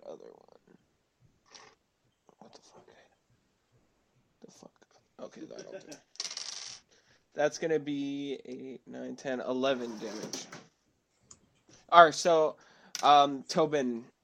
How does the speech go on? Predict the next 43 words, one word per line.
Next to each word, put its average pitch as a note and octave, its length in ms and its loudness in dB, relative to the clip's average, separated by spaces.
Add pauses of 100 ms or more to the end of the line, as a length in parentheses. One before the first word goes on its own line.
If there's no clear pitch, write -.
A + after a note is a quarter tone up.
stand-, C3+ 440 -2
uh, C3+ 120 0
s-, - 300 -8 (100)
standing C3 440 -4
up B2 180 -4
in B2 120 -6
the, G#2 240 -6
the A#2+ 140 -10
basement, A2+ 480 -8
he A#2+ 140 -10
d-, B2 160 -8 (160)
dusts B2+ 240 -4
himself B2 400 -6
off, A#2 280 -6 (400)
and B2 80 -14
feeling C#3+ 320 -4
this C3 220 -8
rush B2+ 300 -2
of A#2 160 -8 (140)
vigor A#2+ 560 -6
all A#2 220 -4
of A#2 120 -8
a A2+ 40 -12
sudden, A#2 300 -6
despite A#2 720 -4
the A#2 320 -4 (520)
in-, C3 300 -2
injuries, B2 640 -6
realizing C3 600 0
that A#2+ 180 0
his B2+ 180 -8
sto-, D3+ 480 2
uh, - 80 -2
that B2+ 180 2
his A#2+ 120 -6
sword E3 320 0
is B2+ 100 -6
still F3 380 -2
embedded C#3 460 0
in A#2+ 120 -4
the A#2 80 -4
dragon's A#2+ 480 0
wound, B2+ 400 -4